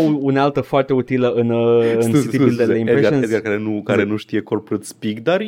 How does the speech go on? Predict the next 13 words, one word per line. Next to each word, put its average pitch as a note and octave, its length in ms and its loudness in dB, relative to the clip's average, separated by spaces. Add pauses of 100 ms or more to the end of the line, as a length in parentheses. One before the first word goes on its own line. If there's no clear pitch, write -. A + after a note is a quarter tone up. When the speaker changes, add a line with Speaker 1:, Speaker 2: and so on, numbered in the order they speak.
Speaker 2:
eu C#4 120 0
am C4 140 2
cumpărat G3+ 480 0
jocul, A#3 340 -2
eu C#4+ 140 2
sunt G#3+ 220 0
the F3 100 0
product C#3 520 0
owner, B2 460 0 (140)
I A#3+ 40 0
own F3+ 180 0
the A3 100 2
product. - 920 -2